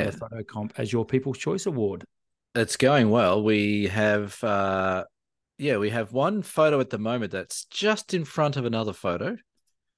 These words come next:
Speaker 2: Um,
Speaker 1: Okay.
Speaker 2: oh, actually, there's a few more. So, yeah, th-,
Speaker 1: All
Speaker 2: it's
Speaker 1: right.
Speaker 2: gonna be
Speaker 1: Well,
Speaker 2: close.
Speaker 1: we won't,
Speaker 2: I, it's,
Speaker 1: we're, we're not
Speaker 2: it's
Speaker 1: gonna
Speaker 2: gonna be
Speaker 1: give away
Speaker 2: close, and I,
Speaker 1: any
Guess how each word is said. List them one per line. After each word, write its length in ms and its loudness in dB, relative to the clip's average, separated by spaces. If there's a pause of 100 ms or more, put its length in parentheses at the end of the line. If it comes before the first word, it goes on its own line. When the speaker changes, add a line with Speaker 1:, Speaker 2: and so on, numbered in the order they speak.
(180)
Speaker 2:
Um, 420 -2 (120)
Speaker 1:
Okay. 220 -8 (120)
Speaker 2:
oh, 120 4
actually, 240 0
there's 120 2
a 60 -4
few 220 0
more. 460 0
So, 460 2 (200)
yeah, 180 2
th-, 160 2
Speaker 1:
All 60 0
Speaker 2:
it's 80 -2
Speaker 1:
right. 60 -6
Speaker 2:
gonna 160 2
be 100 0
Speaker 1:
Well, 80 -6
Speaker 2:
close. 220 2
Speaker 1:
we 60 2
won't, 160 4
Speaker 2:
I, 220 -4
it's, 180 -4
Speaker 1:
we're, 140 -6
we're 100 -4
not 140 0
Speaker 2:
it's 80 0
Speaker 1:
gonna 140 8
Speaker 2:
gonna 60 4
be 60 4
Speaker 1:
give 80 2
away 100 10
Speaker 2:
close, 100 4
and 100 4
I, 40 6
Speaker 1:
any 120 -4